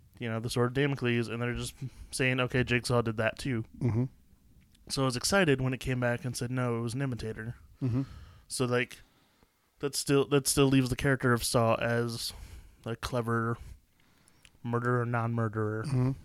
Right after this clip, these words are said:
Speaker 1: however you wanna think of him. So I enjoyed that the, the outcome of that was that it wasn't actually him, it was an imitation.
Speaker 2: Because it wasn't as the best work that Jigsaw would have came up with.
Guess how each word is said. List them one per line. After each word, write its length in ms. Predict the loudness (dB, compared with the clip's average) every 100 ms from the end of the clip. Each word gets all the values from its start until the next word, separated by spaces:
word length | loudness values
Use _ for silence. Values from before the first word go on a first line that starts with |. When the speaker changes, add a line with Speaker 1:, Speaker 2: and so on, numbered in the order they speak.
| -16 -20 -10
Speaker 1:
however 220 | -6 -4
you 60 | -4
wanna 100 | -4
think 160 | -4 -4
of 60 |
him. 160 | -6 -8 -14 _ _ _ _ _ _ _ _ _ _ _
So 300 | -6 2 4
I 120 | 4 4
enjoyed 440 | 2 4 4 4
that 180 | 2 -2
the, 380 | -2 0 -2 -4 -6
the 180 | 0
outcome 280 | 0 0 0
of 140 | -2 0
that 260 | 0 0
was 500 | 0 -2 -2 -4 -10 -14 _ _ _ -20 _ _ _ 0
that 200 | 0 2
it 80 |
wasn't 280 | 2 2 2
actually 240 | 0 0 2
him, 180 | 2 2
it 60 |
was 140 | 0 0
an 60 |
imitation. 540 | -2 -2 -2 -4 -6 -10 -14 -20 -20 -20 _ _ _ -14 -14 _ _ 0
Speaker 2:
Because 260 | 4 6 6
it 100 | 4
wasn't 320 | 2 0 -2
as 200 | -4 -6 -8
the 80 | -4
best 280 | 0 0 0
work 280 | -4 -6 _
that 280 | -14 -12 -6
Jigsaw 400 | -4 -2 -4 -4
would 100 | -4
have 120 | -6
came 180 | -6 -4
up 140 | -6
with. 220 | -8 -12